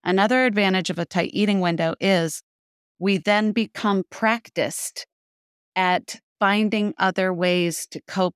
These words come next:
with stress, finding other ways to cope with loneliness, sadness, anger, fear, all of the things that we gravitate towards food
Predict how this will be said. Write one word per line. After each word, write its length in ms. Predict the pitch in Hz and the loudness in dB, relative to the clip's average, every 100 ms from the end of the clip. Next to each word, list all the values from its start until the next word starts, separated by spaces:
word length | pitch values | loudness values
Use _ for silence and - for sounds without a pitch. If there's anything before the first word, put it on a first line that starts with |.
| - | -8
with 140 | 160 | -8
stress, 640 | - - 147 95 - - - _ _ - | -8 -6 -6 -8 -12 -16 -20 _ _ -2
finding 400 | 196 202 208 214 | 0 2 2 2
other 260 | 208 220 214 | 2 2 2
ways 380 | 196 180 143 - | 2 0 -2 -6
to 120 | - | -12
cope 340 | - 185 170 | -2 -2 -2
with 140 | 151 139 | -8 -8
loneliness, 680 | 165 175 180 185 185 185 180 | -4 0 0 2 0 0 -2
sadness, 840 | - - 180 170 170 175 175 - - | -6 -4 0 0 0 -2 -4 -12 -6
anger, 520 | 175 175 175 175 170 - - | -2 0 0 -2 -4 -8 -4
fear, 380 | 170 165 165 - | -2 -2 -4 -4
all 240 | 170 175 | -2 0
of 140 | 180 175 | -2 -6
the 120 | - 226 - - | -8 -10 -14 -4
things 340 | 190 180 175 | 0 0 -2
that 120 | - | -6
we 300 | 170 170 160 _ _ | -2 -2 -4 _ _
gravitate 680 | 185 214 214 220 - 185 - | -2 0 2 0 0 -2 -2
towards 300 | 190 175 - | -2 -2 -4
food 340 | - 254 233 | 0 2 0